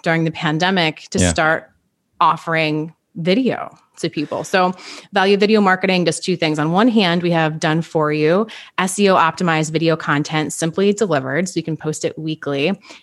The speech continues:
Speaker 1: on the other hand, there's also simple video training, which is helping professionals look more professional wherever they are on video.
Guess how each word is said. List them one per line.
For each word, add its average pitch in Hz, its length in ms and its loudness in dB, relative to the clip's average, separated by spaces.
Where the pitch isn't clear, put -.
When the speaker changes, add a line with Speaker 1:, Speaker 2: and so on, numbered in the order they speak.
Speaker 1:
on 180 120 2
the 175 180 -2
other 285 260 4
hand, 165 500 2
there's 175 160 2
also 175 400 2
simple 208 320 2
video 185 260 4
training, 156 720 0
which - 160 -4
is 175 80 0
helping 202 240 2
professionals 175 600 0
look 165 160 0
more 175 140 2
professional 160 840 2
wherever 151 440 0
they 147 200 0
are 139 400 -4
on 135 240 -4
video. 131 480 -6